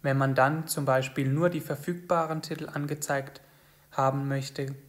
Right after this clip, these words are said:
ist dies auch möglich. Man kann zum Beispiel auch die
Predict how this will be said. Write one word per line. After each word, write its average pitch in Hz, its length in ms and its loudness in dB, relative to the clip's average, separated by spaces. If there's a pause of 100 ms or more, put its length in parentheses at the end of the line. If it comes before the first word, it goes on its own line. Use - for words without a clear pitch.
ist - 240 -8
dies 135 180 -6
auch 185 320 0
möglich. 170 560 -4 (1900)
Man 139 140 0
kann 139 240 0
zum 139 140 -2
Beispiel 131 380 0
auch 131 200 0
die 131 280 -8